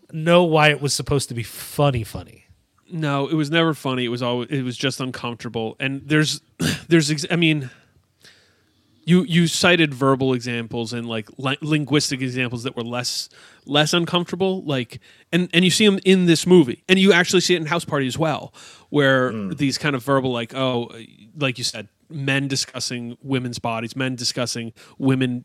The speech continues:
Speaker 2: in a objectifying manner, uh, sexually, and it's the additional physical comedy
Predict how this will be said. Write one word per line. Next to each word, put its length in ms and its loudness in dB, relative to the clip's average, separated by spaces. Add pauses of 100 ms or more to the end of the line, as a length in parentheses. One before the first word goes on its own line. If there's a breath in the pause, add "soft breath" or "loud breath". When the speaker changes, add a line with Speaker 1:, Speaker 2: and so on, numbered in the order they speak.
(160)
Speaker 2:
in 140 -4
a 280 -8 (100)
objectifying 880 -6
manner, 580 -10
uh, 160 -8
sexually, 600 -8 (680 loud breath)
and 480 -4 (840)
it's 240 0
the 320 -2 (260)
additional 640 2
physical 480 0
comedy 460 2